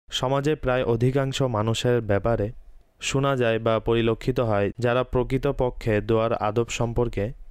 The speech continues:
সঠিকভাবে অবগত নন। এজন্যই বলবো, আপনারা দাওয়াতে ইসলামীর সুন্দর পরিবেশের সাথে সম্পৃক্ত হয়ে যান, ইজতিমায় অংশগ্রহণ করুন। আমির আহলে সুন্নাত দামাত বারকাতুমুল আলিয়ার লিখিত পুস্তিকায় এ ব্যাপারে আপনার জন্য অত্যন্ত কল্যাণকর ভূমিকা রাখতে পারে।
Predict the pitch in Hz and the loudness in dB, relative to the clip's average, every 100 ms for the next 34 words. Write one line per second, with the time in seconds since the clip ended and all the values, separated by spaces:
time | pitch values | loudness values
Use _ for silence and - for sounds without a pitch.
0 | - - _ - - 123 143 147 139 139 | -20 -20 _ -10 -2 0 0 2 2 2
1 | 143 104 107 113 117 135 120 104 107 - | 2 2 2 2 2 2 2 0 -2 0
2 | 120 123 127 135 127 110 107 107 107 98 | 0 2 0 0 2 2 4 4 2 0
3 | - 117 120 113 98 101 104 120 110 - | -2 0 0 0 0 0 0 0 0 0
4 | 120 104 95 - - _ _ _ - 135 | -2 0 -4 -6 -20 _ _ _ -4 0
5 | 139 131 131 127 131 143 135 127 131 - | 0 0 2 2 2 0 0 -2 -2 -2
6 | 117 117 113 135 127 123 117 107 107 107 | -2 -2 0 0 2 2 0 2 0 0
7 | 117 117 104 104 120 113 117 123 120 107 | 0 2 0 0 0 2 0 2 0 0
8 | 123 - - 123 143 147 143 147 143 139 | -4 -10 -6 0 2 2 2 0 0 0
9 | 123 110 117 117 110 117 117 117 117 98 | 0 0 0 0 0 0 0 0 2 2
10 | 104 107 104 107 117 120 117 - 123 120 | 2 2 2 0 0 0 0 0 0 2
11 | 113 110 117 123 123 107 - 104 101 104 | 2 2 2 2 2 2 0 -2 0 0
12 | 104 95 - 113 117 113 104 104 110 113 | 2 0 -2 -2 -2 0 2 2 0 -2
13 | 101 98 92 104 110 95 - 92 85 87 | 0 -2 -2 -2 0 -2 -4 -4 -4 -6